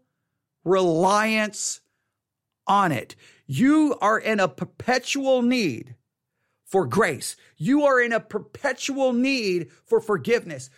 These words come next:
You are in a perpetual need for an imputed righteousness because your practical righteousness is always going to fall short. You are in a perpetual need for the blood of Jesus Christ. You're in a perpetual need for his obedience being imputed to your account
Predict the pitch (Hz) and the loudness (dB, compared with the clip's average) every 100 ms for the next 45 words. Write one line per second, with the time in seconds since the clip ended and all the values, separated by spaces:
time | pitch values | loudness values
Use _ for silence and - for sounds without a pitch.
0 | _ 175 285 277 247 240 220 - 254 262 | _ -8 -4 -2 -2 -4 -6 -4 -4 -2
1 | 269 269 233 254 247 175 - - 233 226 | -4 -4 -2 -2 -2 -4 -8 0 2 2
2 | 214 165 - 262 339 339 233 190 147 151 | -2 -6 -2 2 2 2 0 0 -2 -8
3 | 127 127 - - - - 254 180 240 240 | -12 -14 -14 -8 -4 0 0 2 0 0
4 | 277 277 277 254 226 226 226 - 233 226 | -2 -2 -2 0 0 -2 -4 -8 -4 -2
5 | 226 262 269 185 247 240 226 226 202 226 | 2 2 0 0 -2 0 -2 -2 -2 -2
6 | 185 - - 180 269 277 247 - 202 - | -4 -6 -14 -10 -4 -4 -4 -8 -8 -4
7 | 269 - 269 277 254 269 247 202 - - | -4 -4 -4 -2 0 0 0 -2 -4 -12
8 | _ 214 220 190 156 190 247 240 160 233 | _ 2 2 2 -2 -2 0 0 -2 -10
9 | 220 226 - 220 180 131 233 269 247 240 | -10 -12 -8 -6 -6 -8 -10 -8 -6 -6
10 | 226 - 269 - 262 247 240 247 208 - | -6 -4 -4 -4 -4 -2 -2 0 -2 -4
11 | - 208 185 220 214 190 202 240 208 180 | -6 -2 0 2 0 -2 -6 -10 -10 -10
12 | - 220 226 208 170 220 208 196 - 180 | -8 -6 -2 -2 -4 -4 -2 -2 -2 0
13 | 190 156 190 160 | 0 -2 -2 -4